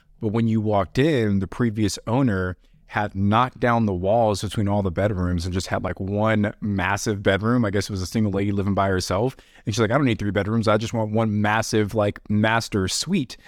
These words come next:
Um, so we were able to essentially just put those three bedrooms back in place because she had knocked down the walls unpermitted.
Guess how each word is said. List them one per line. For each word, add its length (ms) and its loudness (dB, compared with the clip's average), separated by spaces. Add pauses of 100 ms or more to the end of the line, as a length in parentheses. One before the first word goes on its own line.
(260)
Um, 380 2
so 160 -2
we 140 2
were 140 2
able 300 0
to 100 -2
essentially 400 0
just 320 -4
put 180 -4
those 220 2
three 220 -2
bedrooms 500 -2
back 240 -2
in 100 -4
place 500 0 (280)
because 240 0
she 160 0
had 120 2
knocked 260 0
down 180 0
the 80 -2
walls 580 0
unpermitted. 800 0